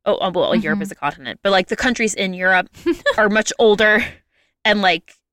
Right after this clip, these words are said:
Speaker 1: they've
Speaker 2: Yeah.
Speaker 1: been long, around a long time, and so they have
Speaker 2: Their, their governments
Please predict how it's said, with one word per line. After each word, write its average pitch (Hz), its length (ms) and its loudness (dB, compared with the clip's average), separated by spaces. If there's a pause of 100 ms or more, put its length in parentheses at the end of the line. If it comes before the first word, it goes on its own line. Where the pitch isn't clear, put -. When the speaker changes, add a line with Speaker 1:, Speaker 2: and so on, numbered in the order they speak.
Speaker 1:
they've 185 100 -4
Speaker 2:
Yeah. 190 200 2
Speaker 1:
been 190 80 -4
long, 170 320 0
around 196 340 2
a 226 60 -2
long 226 260 0
time, 214 480 0
and 208 240 -2
so 226 200 -4
they 220 160 -2
have 226 500 2
Speaker 2:
Their, 302 300 4
their - 20 0
governments 269 1080 0